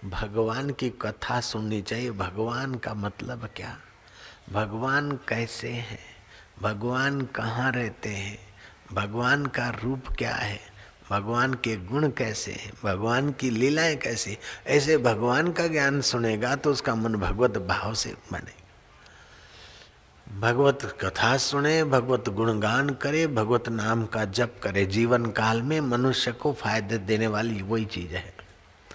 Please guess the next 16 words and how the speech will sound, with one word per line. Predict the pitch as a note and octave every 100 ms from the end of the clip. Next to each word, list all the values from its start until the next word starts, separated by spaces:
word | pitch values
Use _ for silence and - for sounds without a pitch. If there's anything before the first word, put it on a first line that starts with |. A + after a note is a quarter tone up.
| - - - - -
और | A2
मरते | G#2 A2 C3+ - E3+ D#3+
समय | D#3 D3 D#3+
भी | D#3 D3+
उसी | B2+ C#3+ D#3 D3
परमेश्वर | B2 A#2+ A#2+ C3 C3+ - A#2
का | - A#2+ A2+
श्रवण | - - G2+ A#2 C#3
मनन | C#3+ B2+ B2 A#2+
करे | A2 G#2 C3+ D3 - -
और | G#2
उसी | A2 A#2 C3
परमेश्वर | G2+ G2 G2+ G#2 - A2
में | A2+ A2
लीन | G#2 D3 C3+
होकर | F#2+ F#2+ C3+